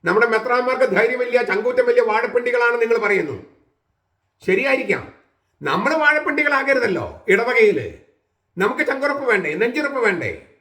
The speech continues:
മരിക്കാനാണെങ്കിലും ജീവിക്കാനാണെങ്കിലും കർത്താവിനോടും അവന്റെ സഭയോടും മാർപ്പാപ്പയോടും ഒപ്പം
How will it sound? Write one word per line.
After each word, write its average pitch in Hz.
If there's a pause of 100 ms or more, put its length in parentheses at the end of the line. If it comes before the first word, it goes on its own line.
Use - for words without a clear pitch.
(960)
മരിക്കാനാണെങ്കിലും 269
ജീവിക്കാനാണെങ്കിലും 240
കർത്താവിനോടും 240
അവന്റെ 226
സഭയോടും 202 (400)
മാർപ്പാപ്പയോടും 233
ഒപ്പം 208